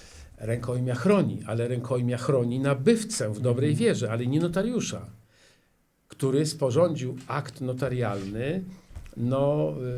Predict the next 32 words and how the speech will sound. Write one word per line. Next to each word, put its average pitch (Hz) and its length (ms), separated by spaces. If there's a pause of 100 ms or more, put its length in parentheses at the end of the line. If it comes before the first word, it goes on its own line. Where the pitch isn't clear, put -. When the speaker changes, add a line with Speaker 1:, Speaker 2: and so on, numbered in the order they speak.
(240)
Speaker 1:
y, 113 40
niezgodnie 131 560
z 131 80
prawem 139 300
materialnym. 147 760 (320)
Czyli 139 180
jeżeli 170 320
jest - 180
sytuacja 147 480
taka, 139 360
że 123 140
w 117 140
księdze 160 300
wieczystej 131 400
ktoś 143 260
jest 113 200 (260)
wpisany, 143 680
ale 117 280 (760)
na 113 120
przykład 120 420
został 147 300
wpisany 131 600 (220)
z - 100
pominięciem 143 640
prawa 139 260
pierwokupu, 120 720 (100)
Speaker 2:
Mhm. 120 260 (440)
Speaker 1:
Czyli 143 180
ta 127 180
czynność 156 440
była 131 180
nieważna 131 600